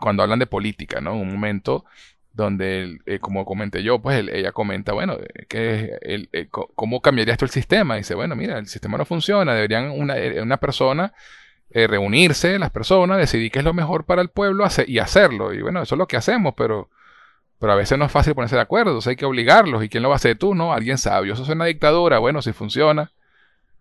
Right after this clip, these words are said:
Y, y que hay un silencio incómodo, pero él se ríe, entonces ella lo toma como a guasa y,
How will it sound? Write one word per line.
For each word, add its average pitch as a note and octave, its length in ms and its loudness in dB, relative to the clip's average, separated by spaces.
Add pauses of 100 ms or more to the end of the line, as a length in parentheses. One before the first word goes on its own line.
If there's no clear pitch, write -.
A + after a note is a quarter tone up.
(500)
Y, C3 220 6 (100)
y C3 80 0
que - 120 4
hay C#3 60 8
un D3+ 100 6
silencio G3 400 6
incómodo, D#3 680 4
pero C3 220 2
él A#2+ 80 2
se E3 160 6
ríe, D3+ 640 2
entonces C3+ 340 -2
ella C#3+ 160 4
lo D3+ 120 2
toma B2 260 2
como C3+ 240 0
a - 20 0
guasa A#2+ 600 4 (640)
y, A2 720 -2